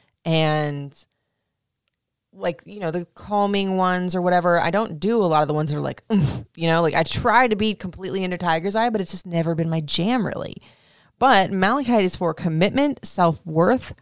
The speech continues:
willpower, and forgiveness, which I've been trying to manifest for myself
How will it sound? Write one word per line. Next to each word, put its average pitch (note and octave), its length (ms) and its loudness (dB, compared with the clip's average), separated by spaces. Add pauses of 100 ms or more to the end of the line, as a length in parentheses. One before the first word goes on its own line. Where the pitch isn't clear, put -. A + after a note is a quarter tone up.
(180)
willpower, G#3 1040 4 (840)
and D#3+ 160 -2
forgiveness, - 1080 -6 (680)
which - 760 0 (1120)
I've B3 300 4
been B3+ 120 2
trying G3+ 280 2
to F#3+ 60 -2
manifest E3 520 0
for D#3 80 -10
myself - 800 -4